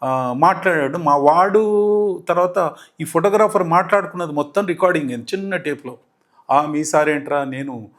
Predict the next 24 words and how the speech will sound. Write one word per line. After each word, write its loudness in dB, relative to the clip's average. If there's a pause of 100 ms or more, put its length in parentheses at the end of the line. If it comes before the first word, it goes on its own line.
(160)
ఫోటోగ్రాఫర్, -2
నేను -8
మీ, -6
ఆ, -6
మేకప్ -8
చేస్తాడు, -10 (300)
అది -6
చేస్తాడు, -6
కానీ -8
ఫోటోలు -4
తీసేది -8
నేనే, -8 (300)
నా 4
వల్లనే 0
మీ -4 (400)
ఫోటో, 0
అది 0
ఫోటోలు 0
అన్నీ -2
వస్తాయి, -4
ఆయనకు 0
డబ్బులు -2
వస్తున్నాయి" -6
అన్నాడు. -12